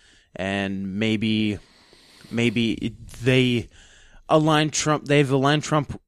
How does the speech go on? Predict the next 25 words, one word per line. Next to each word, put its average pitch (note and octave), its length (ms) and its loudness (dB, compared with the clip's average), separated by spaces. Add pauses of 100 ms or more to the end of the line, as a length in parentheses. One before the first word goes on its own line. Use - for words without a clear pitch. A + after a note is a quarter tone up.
(120)
with C3 360 0
the A#2+ 180 0
quote-unquote C3+ 480 0
alt-right A#2+ 560 2
for - 120 -10
the G#2+ 60 -8
past G2+ 360 -4
year C3 200 0
now, G#2 400 0 (340)
so A#2+ 200 -4
that A2 140 0
when A2 160 0
all A2 160 0
this G#2 180 -4
happens, G#2+ 720 -6
uh, G2 320 -2 (600)
you F#2+ 100 -8
know, G2 60 -4
the G#2+ 200 -4
alt-right, C3 720 2 (920)
you B2 80 -6
know, G#2 260 -4 (260)
uh, G#2+ 340 0 (260)
maybe A#2+ 480 0
they A2+ 560 -2